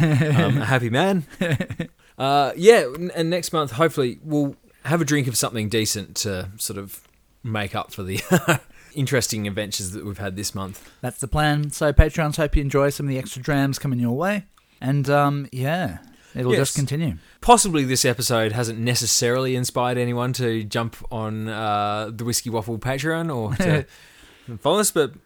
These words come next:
Speaker 1: please, please, um,
Speaker 2: Oh, it's a good way of getting to try non-alcoholic spirits without having to buy a whole bottle.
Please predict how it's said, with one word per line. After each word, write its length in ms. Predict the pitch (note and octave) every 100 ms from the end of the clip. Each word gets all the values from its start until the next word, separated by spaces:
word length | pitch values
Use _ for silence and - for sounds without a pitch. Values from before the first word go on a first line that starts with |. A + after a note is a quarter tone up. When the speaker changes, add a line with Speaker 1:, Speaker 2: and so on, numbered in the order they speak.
| C#3+
Speaker 1:
please, 300 | E3+ D#3+ C#3
please, 400 | C#3 - D#3+ C3
um, 380 | B2+ A2 G#2 G#2
Speaker 2:
Oh, 140 | A2+ A#2+
it's 120 | C#3+
a 40 |
good 120 | C#3+
way 180 | D#3+ E3+
of 100 | C#3+
getting 220 | D#3 D3
to 100 | C#3
try 400 | C3 - C#3 C#3+
non-alcoholic 1000 | C#3+ B2+ A#2+ G2 B2 - G#2+ B2 A#2+ - -
spirits 440 | - B2+ A#2 -
without 220 | A#2 A2+
having 200 | A2+ A#2+
to 60 | A#2+
buy 180 | A#2 A2+
a 20 |
whole 180 | A#2 A2
bottle. 300 | A2+ G#2+